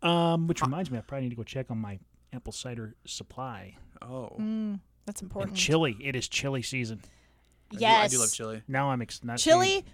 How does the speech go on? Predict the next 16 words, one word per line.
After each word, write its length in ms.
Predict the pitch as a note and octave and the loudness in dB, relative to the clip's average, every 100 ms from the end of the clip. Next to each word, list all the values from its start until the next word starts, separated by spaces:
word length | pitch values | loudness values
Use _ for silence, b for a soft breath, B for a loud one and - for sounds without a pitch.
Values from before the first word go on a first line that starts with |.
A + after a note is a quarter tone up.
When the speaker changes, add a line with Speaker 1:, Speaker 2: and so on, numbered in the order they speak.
| - | -2
Speaker 3:
slash 600 | - C4+ B3+ B3+ - - _ _ - | 0 6 8 6 2 -10 _ _ -8
soup 500 | - - C4 A#3+ - | -2 0 0 -4 -14
season. 600 | - - F#3+ - - - G#3 | -10 -10 -8 -10 -10 -12 0
Speaker 2:
Also 320 | B3 B3 B3+ | 0 2 2
Speaker 1:
Mm. 40 | A#3 | 0
Speaker 2:
football, 600 | G3+ A3 F#3 G#3+ A3 A3+ | 2 2 4 6 6 6
which 160 | F3+ | 2
is 120 | F3+ | -2
great 340 | C#3+ C3+ E3+ F#3+ | -2 2 2 2
for 140 | F#3+ | -2
chili, 440 | F3+ - F#3+ G3 - | -4 0 2 2 -2
and 260 | F#3+ G3+ G3 | -2 -2 -2
you 140 | G3 | 0
also 300 | F3+ F#3 F#3 | 0 0 -2
get, 280 | F3 F3 F3+ | -2 -2 -2
um, 460 | F3 F3 E3+ D#3+ | -2 -2 -2 -6